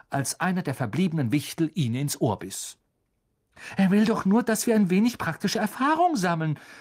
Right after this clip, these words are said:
sagte Hermine, legte mit einem pfiffigen Erstarrungszauber zwei Wichtel auf einmal lahm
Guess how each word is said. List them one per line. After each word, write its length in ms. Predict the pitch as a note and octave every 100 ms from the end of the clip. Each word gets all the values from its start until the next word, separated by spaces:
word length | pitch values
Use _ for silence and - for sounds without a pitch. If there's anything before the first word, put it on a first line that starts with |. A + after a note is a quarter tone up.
| -
sagte 400 | G#2+ C3 B2 D3
Hermine, 460 | D3+ C#3+ D3 D#3 F3 - -
legte 360 | D#3+ A3 G#3+ F#3
mit 200 | E3 -
einem 240 | B2+ A#2+
pfiffigen 500 | - B3 A#3 - D3
Erstarrungszauber 1120 | - A#2 - G#3 G3 F3 - - F#3 D#3+ D3+
zwei 380 | - C#3 A#2 A2
Wichtel 340 | G3 - -
auf 200 | B2+ -
einmal 340 | F3+ G#3 G3+ F3+
lahm 340 | E3+ E3+ G3+